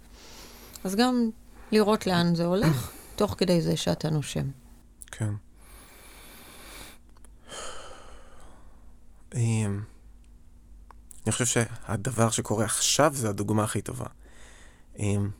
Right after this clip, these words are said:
Speaker 2: הפנאי הזה לנשום, לשאול את עצמי מה קורה עכשיו, אה, זה פתאום משהו שאני מסתכל שבועיים אחורה,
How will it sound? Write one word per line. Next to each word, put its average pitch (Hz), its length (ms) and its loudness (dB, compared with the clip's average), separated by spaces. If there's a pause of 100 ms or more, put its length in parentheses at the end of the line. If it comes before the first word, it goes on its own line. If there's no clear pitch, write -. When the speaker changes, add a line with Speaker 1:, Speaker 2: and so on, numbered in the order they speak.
(960)
Speaker 2:
הפנאי 110 460 2
הזה 110 220 4
לנשום, 104 640 2
לשאול 107 280 -2
את - 60 -6
עצמי 107 340 2
מה 104 140 2
קורה 113 520 2
עכשיו, 101 460 -2 (760)
אה, 107 160 2
זה 101 100 -2
פתאום 113 260 4
משהו 117 200 2
שאני 110 120 4
מסתכל 107 280 2
שבועיים 113 340 4
אחורה, 147 300 4